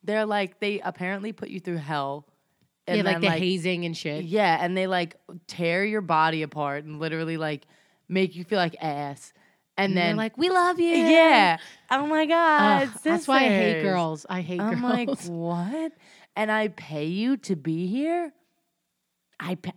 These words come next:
Speaker 1: I, I, you take my money to be here?
Speaker 2: I know.
Speaker 1: And you fake ass a friendship with
Speaker 2: Mm-hmm.
Speaker 1: me?" Oh, no.
Speaker 2: You know
Speaker 1: Mm-mm.
Speaker 2: what it is? I
Speaker 1: I'd rather
Speaker 2: actually
Speaker 1: be in a frat.
Speaker 2: Yeah.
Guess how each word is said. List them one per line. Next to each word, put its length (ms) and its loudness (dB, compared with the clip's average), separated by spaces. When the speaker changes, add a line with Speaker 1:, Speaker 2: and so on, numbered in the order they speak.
Speaker 1:
I, 220 -2
I, 60 -4
you 280 -4
take 400 -10
my 300 -6
money 480 -8
to 140 -6
be 300 -4
here? 520 -4
Speaker 2:
I 140 -6
know. 300 -4
Speaker 1:
And 180 -2
you 140 -4
fake 520 -4
ass 540 -4
a 80 -2
friendship 680 -2
with 300 0
Speaker 2:
Mm-hmm. 120 -4
Speaker 1:
me?" 180 -6
Oh, 200 -8
no. 280 -12
Speaker 2:
You 220 -4
know 140 2
Speaker 1:
Mm-mm. 20 2
Speaker 2:
what 140 2
it 100 -2
is? 200 -2
I 160 2
Speaker 1:
I'd 160 4
rather 180 4
Speaker 2:
actually 40 2
Speaker 1:
be 100 -2
in 60 -2
a 40 -2
frat. 400 -2
Speaker 2:
Yeah. 240 -2